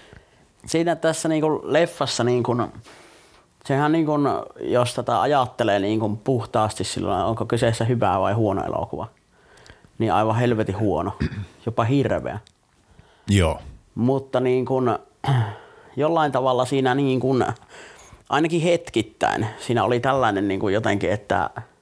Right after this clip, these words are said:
Speaker 1: täl-, tässä niinku elokuvassa on kaikki semmonen niinku hirveys on mennyt niin jotenkin yli.
Speaker 2: Mm.
Speaker 1: Tai se on, se, että siitä on tullut niinku jollain tavalla se oli viihdyttävää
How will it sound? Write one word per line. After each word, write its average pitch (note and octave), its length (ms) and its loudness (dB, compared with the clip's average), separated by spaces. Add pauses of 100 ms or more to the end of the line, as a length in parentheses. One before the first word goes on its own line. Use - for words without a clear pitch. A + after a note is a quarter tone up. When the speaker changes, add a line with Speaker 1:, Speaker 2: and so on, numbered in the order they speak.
(440)
Speaker 1:
täl-, C#3 480 0
tässä C3+ 300 0
niinku C3 240 2
elokuvassa A#2+ 680 0
on A2+ 100 -2
kaikki B2 520 0
semmonen G2 440 0
niinku F2+ 320 0 (920)
hirveys A2+ 500 2
on G#2 100 -2
mennyt A#2 320 2
niin A#2 400 2 (580)
jotenkin G#2 640 0 (580)
yli. A#2 400 0 (500)
Speaker 2:
Mm. F#2+ 180 2
Speaker 1:
Tai A2 100 2
se C#3+ 100 0
on, C3 240 2
se, A#2+ 140 2
että A#2 140 0
siitä C3+ 240 2
on C3+ 80 2
tullut C#3+ 300 2
niinku B2+ 200 2
jollain C3+ 360 2
tavalla A2+ 240 2
se A#2 60 -2
oli B2 160 2
viihdyttävää G2+ 760 0